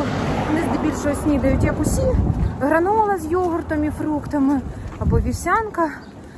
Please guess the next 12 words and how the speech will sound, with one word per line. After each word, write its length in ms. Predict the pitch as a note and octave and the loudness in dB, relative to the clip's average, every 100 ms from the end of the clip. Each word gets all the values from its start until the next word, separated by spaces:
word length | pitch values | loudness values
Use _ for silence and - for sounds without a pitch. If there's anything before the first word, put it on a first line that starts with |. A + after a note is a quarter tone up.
| - | -10
або 180 | A3+ A#3 | -6 -4
щось 320 | B3 C4+ B3 | -4 -6 -4
на 100 | C4 | -4
кшталт. 400 | B3 - F#4 A4 - - - - - - - - B3+ | -4 0 0 0 -4 -14 -10 -10 -8 -8 -4 -2 0
Е, 220 | C4 C4 B3 | 0 2 2
в 60 | |
обід, 520 | D4 A3 C4+ C5+ - - - - - - - - - - | 2 2 -2 -6 -8 -10 -10 -12 -8 -6 -6 -8 -8 -4
це 140 | C4+ C4 | -2 0
ланч, 440 | A#3 F#3 F#3 - - - - - - - - - - - - - - - G3+ | 0 -2 -6 -12 -12 -12 -14 -14 -12 -12 -10 -12 -14 -16 -10 -6 -6 -6 -4
вони 240 | B3+ D4+ | 0 2
можуть, 520 | D#4 C#4+ C4 C4+ - - - - - - - - - | 2 2 0 -2 -4 -10 -10 -10 -10 -8 -8 -10 -6
е, 340 | A#3 A#3 A#3 | -2 0 0